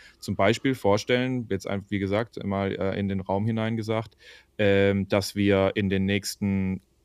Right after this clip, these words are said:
dreißig, vierzig Jahren es, äh, annähernd an hundert, äh, hundert Prozent Erneuerbare schaffen und dann vielleicht, äh, Erkenntnisse in der, äh, Fus-, Fusionsenergie zum Beispiel, also in der, in der Kernfusion, äh, gemacht werden, die wir uns zunutze machen können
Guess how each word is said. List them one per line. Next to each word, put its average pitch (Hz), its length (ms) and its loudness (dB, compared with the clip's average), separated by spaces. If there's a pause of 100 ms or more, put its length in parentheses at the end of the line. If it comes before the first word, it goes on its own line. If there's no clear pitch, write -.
(220)
dreißig, 104 380 0
vierzig 127 520 -4
Jahren 135 240 -6
es, - 260 -2
äh, 101 300 0
annähernd 110 500 0
an 104 120 -2
hundert, 107 360 -2
äh, 104 260 -2 (120)
hundert 101 240 -2
Prozent - 360 2 (140)
Erneuerbare 117 280 -4
schaffen 123 340 -6
und 104 240 -2
dann 107 300 -2
vielleicht, 110 540 -4
äh, 104 240 2
Erkenntnisse 107 640 -4
in 101 80 -2
der, 95 380 0
äh, 101 100 -4
Fus-, 95 300 -14
Fusionsenergie 113 800 -6
zum 127 180 -10
Beispiel, 127 380 -4
also 101 160 -2
in 95 100 -2
der, 95 160 -4
in 98 80 -6
der 95 100 -4
Kernfusion, 117 640 -4
äh, 113 140 -4
gemacht 113 320 -6
werden, 117 180 -2
die 107 140 -6
wir 104 80 0
uns 101 120 -4
zunutze 104 380 -4
machen 117 260 -6
können 120 280 -4